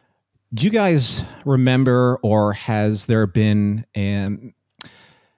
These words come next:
a meeting with a fan that you've met at a convention that has been really, really, really momentous to you? Something that has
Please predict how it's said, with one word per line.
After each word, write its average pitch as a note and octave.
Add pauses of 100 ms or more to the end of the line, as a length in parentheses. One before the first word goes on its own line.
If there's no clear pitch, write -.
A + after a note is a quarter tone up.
(400)
a C3+
meeting C3
with B2
a A2
fan A2
that A2
you've G#2
met -
at -
a G#2+
convention G2+
that F#2
has G2
been F#2+
really, G2+
really, G2
really F#2+
momentous F#2+
to -
you? F#2+
Something A#2
that G#2
has G2+